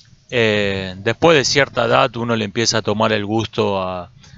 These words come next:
a libros menos explosivos. Lo, el cuaderno marrón y las investigaciones de Wittgenstein, eh,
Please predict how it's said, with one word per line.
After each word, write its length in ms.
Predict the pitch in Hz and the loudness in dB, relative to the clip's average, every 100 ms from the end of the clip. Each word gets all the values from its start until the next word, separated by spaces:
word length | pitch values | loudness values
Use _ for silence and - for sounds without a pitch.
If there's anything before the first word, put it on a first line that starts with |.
| - | -16
a 120 | - 107 | -4 0
libros 360 | 113 117 107 | 2 2 2
menos 380 | 95 113 113 - | 2 0 0 0
explosivos. 1040 | 110 - 101 - 127 123 104 101 98 - - - - - - _ _ _ _ _ _ _ _ - - | -4 -4 -4 0 2 4 4 2 0 -6 -20 -20 -20 -20 -20 _ _ _ _ _ _ _ _ -20 -12
Lo, 320 | 110 107 107 | 0 4 4
el 220 | 104 104 | 2 0
cuaderno 400 | 107 110 113 107 | 2 2 2 0
marrón 500 | 107 101 101 113 104 | -2 0 4 4 2
y 140 | 98 95 | -4 -4
las 300 | 95 92 - | -4 -4 -6
investigaciones 840 | 98 92 107 95 - 110 104 92 | -8 -8 -6 -4 -2 -2 -2 -4
de 160 | 95 | -6
Wittgenstein, 1040 | 92 107 110 - 104 95 - 101 101 98 95 | -4 -4 -4 -6 -10 -10 -8 -6 -6 -6 -10
eh, 480 | 85 87 85 82 | -12 -14 -14 -16